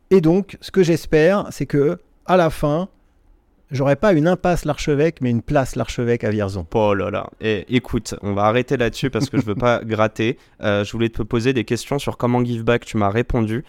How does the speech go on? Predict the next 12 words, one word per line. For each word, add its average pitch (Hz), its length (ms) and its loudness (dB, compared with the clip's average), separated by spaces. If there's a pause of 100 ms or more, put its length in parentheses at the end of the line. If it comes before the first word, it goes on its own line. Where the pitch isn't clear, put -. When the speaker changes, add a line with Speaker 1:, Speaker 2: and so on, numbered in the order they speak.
(240)
Speaker 2:
J'aurais 110 240 0
voulu 117 160 -4
te - 80 -14
poser 127 320 -2 (180)
la 113 140 0
question 123 280 -4
du 110 120 -4
conseil, 143 480 -2
tu - 160 -10
l'as 98 100 -2
posée 143 340 -2
avant. 113 300 0